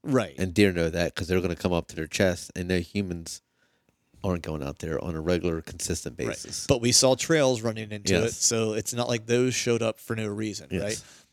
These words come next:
Speaker 1: The other thing, the way I look at water too, is, like, if you've ever walked through it in a pair of rubber boots, what does it sound like?
Speaker 2: Yes.
Speaker 1: So before you ever, before a predator would ever even get close
Speaker 2: Yes.
Speaker 1: to them, they're going to hear it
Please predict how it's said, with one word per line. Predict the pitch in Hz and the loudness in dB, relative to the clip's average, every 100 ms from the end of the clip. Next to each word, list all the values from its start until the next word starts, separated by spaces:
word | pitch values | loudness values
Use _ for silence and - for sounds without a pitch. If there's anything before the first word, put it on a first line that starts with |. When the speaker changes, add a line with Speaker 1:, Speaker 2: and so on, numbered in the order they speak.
| - | -2
Speaker 1:
The | 120 131 | 4 6
other | 165 | 6
thing, | 170 147 131 | 4 0 0
the | 123 | 2
way | 120 | 2
I | 113 | 2
look | 117 113 | 0 -2
at | 113 | -4
water | 110 110 104 | -2 -2 -4
too, | 104 156 123 | -2 2 2
is, | 110 | 0
like, | 113 113 | -2 -4
if | 110 | -6
you've | 113 | -2
ever | 117 113 | -2 0
walked | 107 113 139 143 | -2 2 0 0
through | - 117 107 | -10 -8 -8
it | 110 _ - | -8 _ -10
in | |
a | 110 | -8
pair | - 113 | -2 -2
of | 107 | -2
rubber | 104 104 | -4 -6
boots, | 101 107 107 - - | -6 -8 -6 -8 -2
what | 117 | -2
does | 120 104 | -2 -8
it | 110 | -4
sound | - 107 101 | -2 -2 -4
like? | 87 62 - _ _ | -10 -14 -20 _ _
Speaker 2:
Yes. | 92 73 - - _ _ _ _ _ - | -10 -10 -10 -16 _ _ _ _ _ 0
Speaker 1:
So | - 160 | 4 6
before | 143 139 185 175 | 6 6 8 8
you | 160 165 | 8 6
ever, | 156 147 143 127 | 8 4 0 0
before | 123 180 | 0 4
a | 151 | 4
predator | - 139 135 | 4 0 2
would | 120 113 | 0 2
ever | 139 131 | 2 2
even | 131 117 | -2 -2
get | 107 - | -6 -8
close | - 190 180 - - - | -2 2 2 0 -4 -4
Speaker 2:
Yes. | - - - - | -6 -10 -18 -4
Speaker 1:
to | - | -2
them, | 117 104 98 95 - | 0 -2 -6 -16 -2
they're | 139 | 2
going | 143 147 135 | 4 2 0
to | 120 | -4
hear | - 170 143 | -4 0 0
it | 107 - | 0 -6